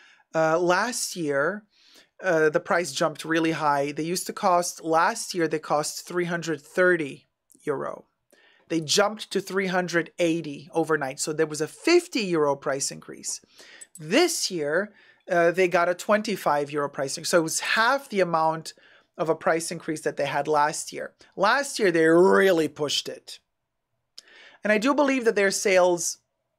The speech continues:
stopped a little bit. That's why this year they didn't up the price so dramatically again.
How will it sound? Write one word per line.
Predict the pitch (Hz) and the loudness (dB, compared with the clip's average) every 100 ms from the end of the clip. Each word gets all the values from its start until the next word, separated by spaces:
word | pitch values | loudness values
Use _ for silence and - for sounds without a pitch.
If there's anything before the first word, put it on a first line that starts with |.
| _ _ _ _ - | _ _ _ _ -16
stopped | - - 226 180 - | -14 -2 0 0 0
a | 175 | -2
little | 151 143 | 0 -4
bit. | 143 139 | -6 0
That's | 175 185 - | 0 0 0
why | 175 | 0
this | 160 190 - | 2 0 0
year | 190 | 0
they | 160 | 0
didn't | 156 170 160 | 0 -2 -2
up | 165 160 | -4 -2
the | 160 | -4
price | 156 151 143 143 - | -2 -2 0 -4 -6
so | - - 160 | -6 0 0
dramatically | 151 160 143 139 143 156 185 190 | 0 -6 -6 -4 -4 -6 -6 -6
again. | 196 220 240 | -4 -4 -6